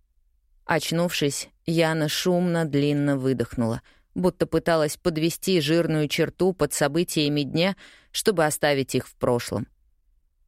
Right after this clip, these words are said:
Приняла очень горячий душ, потом выпила очень горячего чаю — и легла в кровать, надеясь отключиться.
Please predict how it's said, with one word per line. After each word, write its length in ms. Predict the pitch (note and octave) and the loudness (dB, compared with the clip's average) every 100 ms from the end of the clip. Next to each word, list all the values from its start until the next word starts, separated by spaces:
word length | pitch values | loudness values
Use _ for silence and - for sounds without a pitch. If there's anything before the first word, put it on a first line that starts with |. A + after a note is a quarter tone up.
| _ | _
Приняла 460 | A#3+ A3+ A3 A#3+ G#3 | 2 4 4 4 2
очень 300 | D#3+ E3 D3+ | 2 0 2
горячий 440 | D#3 D#3 - D3+ | 2 2 0 -2
душ, 360 | D3 A3 - - _ _ _ _ | 0 -2 -2 -10 _ _ _ _
потом 340 | - D#3+ G3+ F#3+ | -2 0 0 2
выпила 600 | F3 E3+ D#3 C#3+ C#3+ C#3+ | 0 2 2 2 0 -4
очень 280 | E3+ E3 D3+ | -2 0 2
горячего 480 | C#3+ C#3 C#3+ D3 C3+ | 2 2 0 0 -2
чаю — 440 | - G3+ G#3+ G3+ - _ _ _ _ | 2 2 2 0 -6 _ _ _ _
и 120 | A3+ | 2
легла 400 | G#3 G3 G#3 A#3 | 4 4 4 2
в 80 | - | 0
кровать, 580 | - F3+ F3+ A3 G#3+ - | -2 0 0 -2 -2 -4
надеясь 580 | E3 D#3 D3 D#3 D3+ - - | -2 0 2 0 0 -2 -4
отключиться. 880 | E3 - C#3+ C3+ - B2 - - | -4 0 -2 0 -2 -4 -4 -6